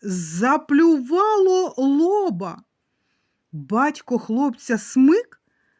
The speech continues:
за вухо, потім за волосся.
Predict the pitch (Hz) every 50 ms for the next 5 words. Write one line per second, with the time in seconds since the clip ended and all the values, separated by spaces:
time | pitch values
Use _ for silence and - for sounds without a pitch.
0 | _ _ _ _ _ - 180 175 170 202 214 202 180 175 240 294 294 277 - -
1 | - 208 214 - _ _ _ _ _ _ _ _ _ _ _ _ _ _ _ _
2 | _ _ _ _ _ - 240 311 349 330 - - 180 170 170 - _ _ _ _
3 | _ _ _ _ _ 175 160 185 185 175 175 175 170 185 233 294 311 294 - -
4 | - - 214 202 214